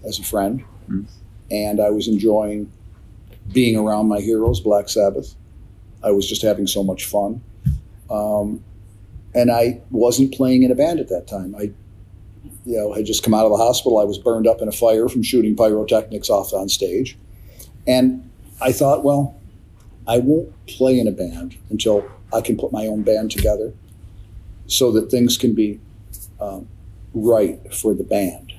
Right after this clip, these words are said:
Speaker 1: you know, the quality and everything. And Ronnie Dio introduced me, uh, to Ross. We got along,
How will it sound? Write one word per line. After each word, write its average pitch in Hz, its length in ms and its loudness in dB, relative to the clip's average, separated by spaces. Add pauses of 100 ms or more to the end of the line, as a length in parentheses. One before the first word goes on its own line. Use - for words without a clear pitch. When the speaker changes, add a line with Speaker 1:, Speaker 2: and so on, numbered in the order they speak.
Speaker 1:
you 107 100 -6
know, 101 120 -4
the 101 60 -6
quality 90 600 -4
and 101 100 -10
everything. 98 440 -10 (1800)
And 117 440 0
Ronnie 110 260 0
Dio 135 260 4
introduced 120 480 2
me, 135 180 0 (220)
uh, 101 300 -4 (440)
to 117 140 0
Ross. 101 540 0 (480)
We 117 220 2
got 107 200 2
along, 110 500 0